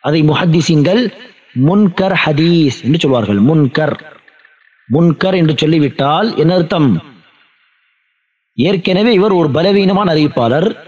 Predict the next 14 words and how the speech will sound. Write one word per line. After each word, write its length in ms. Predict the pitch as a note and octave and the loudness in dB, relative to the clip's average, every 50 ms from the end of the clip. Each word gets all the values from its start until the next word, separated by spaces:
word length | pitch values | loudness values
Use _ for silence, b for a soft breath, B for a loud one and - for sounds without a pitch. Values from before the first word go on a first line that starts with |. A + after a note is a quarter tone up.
| - - _ _ _ _ _ _ _ _ _ _ _ _ _ _ _ _ _ _ - | -20 -20 _ _ _ _ _ _ _ _ _ _ _ _ _ _ _ _ _ _ -6
அவர் 200 | C3+ D3+ E3+ D3 - | -4 -2 -4 -4 -4
தனியாகவே 720 | - D#3 D#3+ F#3+ G#3 G#3+ G#3 G3 F#3+ F#3+ G3+ G3 G3 G#3 A3+ A3+ | -2 -2 0 0 0 0 0 0 0 0 0 2 2 2 2 2
ஒரு 220 | A3 G3+ F#3+ F#3 | 2 2 2 2
விஷயத்தை, 420 | E3 E3 D#3+ - G3 F3 E3 C#3+ | 0 0 0 -2 -2 -2 -2 -2
யாரும் 420 | B2+ C3+ C#3 D3+ D#3 F3 F#3 F#3+ F3+ | 0 0 0 0 0 0 0 0 0
சொல்லாத 420 | F3 E3+ D#3 D#3+ E3 E3+ F3+ F#3 G3 | 0 0 0 2 2 0 0 0 0
ஒரு 120 | F#3 F3 D#3+ | 0 0 0
விஷயத்தை 340 | D#3 C#3+ - E3 E3+ - F3+ | 0 0 -2 -2 -2 -2 -2
அவர் 240 | D#3+ D#3+ D#3 D3+ - | 0 -2 -2 -2 -2
தனியாக 360 | C#3+ C3+ E3+ F3+ F#3 F3+ E3+ | -2 0 0 0 0 0 0
அறிவித்தாலே 680 | E3+ D#3+ D#3 E3 F3 E3 D#3 - E3+ D#3+ D#3+ E3 F3+ G3+ A3 A#3+ B B B B B _ - | 0 2 2 2 0 0 -2 -2 -2 0 0 0 0 0 -2 -4 B B B B B _ -6
முஹத்திஸீன்கள் 640 | C#3+ C#3+ - F#3+ E3 E3 D#3+ - E3+ E3 F3 - F#3 | -4 -4 -2 -2 -2 -2 0 0 2 2 2 2 0
எடுக்க 180 | F3 A3+ - A3+ | 0 0 0 0
மாட்டார்கள். 520 | F#3+ F3 E3 D#3+ E3+ D#3 C#3 C#3 C3 A2+ | 0 0 -2 -2 -2 -2 0 0 0 -2